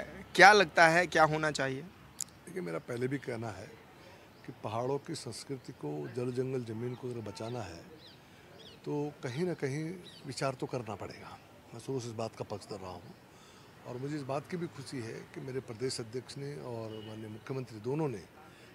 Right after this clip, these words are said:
Speaker 2: इसके पक्ष में बात की है और एक समिति भी हमने गठित की है। थोड़ा हमको इंतज़ार करना चाहिए, क्योंकि समिति की रिपोर्ट आ जाए, उसके आधार पर पर्वतीय क्षेत्रों के लिए कुछ व्यवस्था बनाई जाएगी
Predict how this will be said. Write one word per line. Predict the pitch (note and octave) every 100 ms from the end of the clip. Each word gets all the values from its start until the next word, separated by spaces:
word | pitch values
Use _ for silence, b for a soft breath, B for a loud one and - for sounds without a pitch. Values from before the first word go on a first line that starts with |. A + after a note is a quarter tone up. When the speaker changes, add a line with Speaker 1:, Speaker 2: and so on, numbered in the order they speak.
| -
Speaker 2:
इसके | - -
पक्ष | - C3+ -
में | D3 A#2
बात | A2+ A2+ -
की | B2+
है | G2
और | C#3 C3
एक | C#3
समिति | - A#2+ C3
भी | D#3
हमने | C3 C3+
गठित | A#2+ A#2+ -
की | B2
है। | - - - B B B B -
थोड़ा | D#3 F#3
हमको | D#3 F3
इंतज़ार | D3+ A#2+ C#3+ D#3+
करना | D3 C#3
चाहिए, | C3 C3 C3+ G3 -
क्योंकि | C#3
समिति | B2+ A#2+ B2+ -
की |
रिपोर्ट | C3+ B2 D3+ C3
आ | A2+
जाए, | A#2 F3 - B B B -
उसके | B2+ E3
आधार | B2+ A2+ C3 D#3+
पर | E3+ E3 E3+ E3+ F3 F3 - - - - - -
पर्वतीय | B2 C3 F3
क्षेत्रों | D3 C3 - D3
के |
लिए | E3 E3
कुछ | C3+
व्यवस्था | A#2+ B2 -
बनाई | C#3 A#2+ C#3
जाएगी | C#3 A2 G2+ C#3+